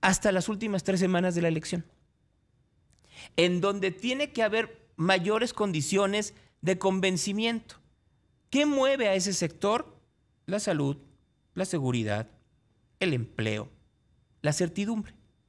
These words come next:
Son esos cuatro aspectos. ¿Qué busca ese sector? Que tengan un buen servicio de salud,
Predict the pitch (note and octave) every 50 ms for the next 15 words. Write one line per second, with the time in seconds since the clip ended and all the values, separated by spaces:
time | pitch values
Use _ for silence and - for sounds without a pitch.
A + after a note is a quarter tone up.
0 | _ _ _ _ _ - - G3+ F#3+ G3+ G3 G#3+ G3 - - G3+ G#3 G3 G3 G3
1 | G3+ G3+ - - - _ - C#3+ - - - G#3 F#3+ - - - - - - _
2 | _ _ _ _ _ _ _ - - B3 A3+ G3+ G#3+ C#4 C#4+ - - C4+ B3+ -
3 | C4 A3+ - A3+ G#3+ - - A#3+ A#3 A3 F3 - - - _ _ _ _ _ _
4 | _ _ _ _ _ _ _ - - - F3+ F#3+ F#3+ F#3 F#3+ F3+ F3+ F3+ F3 F3+
5 | F#3 F3 - E3 D3+ D3+ D3+ - D#3 C#3 B2 A#2+ B2+ B2 B2 C#3 -